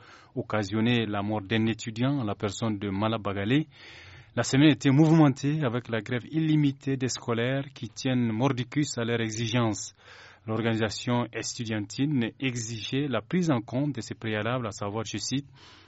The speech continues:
le départ du ministre de l'Enseignement supérieur, Mohamed Ben Omar, l'ouverture d'une enquête sur les événements du dix avril dernier et également la libération sans condition des scolaires arrêtés.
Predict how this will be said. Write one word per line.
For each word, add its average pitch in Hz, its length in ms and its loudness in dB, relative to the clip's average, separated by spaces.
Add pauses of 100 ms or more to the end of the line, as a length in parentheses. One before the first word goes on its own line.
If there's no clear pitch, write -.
(160)
le 101 120 -4
départ 120 440 2
du 110 120 -6
ministre 110 260 -4
de 107 60 -4
l'Enseignement 104 420 -4
supérieur, 110 640 -6
Mohamed 107 380 -2
Ben 107 220 -2
Omar, 131 460 0 (380)
l'ouverture 117 440 0
d'une 113 180 0
enquête 113 300 -4
sur - 160 -6
les 101 160 -4
événements 104 360 -4
du 98 140 -10
dix 110 240 -6
avril 110 340 -4
dernier 117 600 0
et 147 200 0
également 120 420 -2
la 110 160 0
libération 101 520 -4
sans 135 280 -2
condition 117 680 -6
des 104 140 -4
scolaires 110 440 -8
arrêtés. 107 440 -6